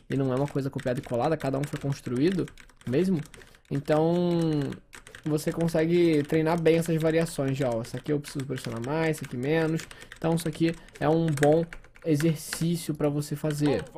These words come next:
Falando ainda de movimentação, né, no estágio bem básico, bem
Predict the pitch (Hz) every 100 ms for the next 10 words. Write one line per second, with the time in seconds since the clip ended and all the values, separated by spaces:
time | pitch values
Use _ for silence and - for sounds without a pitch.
0 | 143 113 - - - 302 - - - 135
1 | 147 151 156 156 156 151 156 147 - 156
2 | 160 151 139 139 - 143 143 151 143 135
3 | 160 175 151 131 120 127 143 135 127 -
4 | 120 131 156 139 147